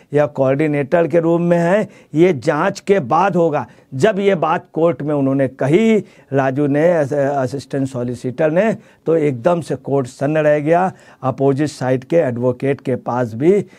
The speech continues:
इसका कोई भी जवाब नहीं था। इसके अलावा आज, आज जो सबसे बड़ी बात रही है वो ये रही है कि अरविंद केजरीवाल जी को, अ, के जो एडवोकेट राजीव मोहन और रमेश गुप्ता जी ने आज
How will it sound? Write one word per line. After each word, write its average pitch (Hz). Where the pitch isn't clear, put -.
इसका 165
कोई 160
भी 143
जवाब 139
नहीं 135
था। 151
इसके 143
अलावा 147
आज, 151
आज 147
जो 143
सबसे 147
बड़ी 135
बात 131
रही 131
है 151
वो 139
ये 151
रही 139
है 147
कि 147
अरविंद 165
केजरीवाल 139
जी 131
को, 180
अ, -
के 135
जो 143
एडवोकेट 143
राजीव 123
मोहन 139
और 127
रमेश 135
गुप्ता -
जी 123
ने 151
आज 143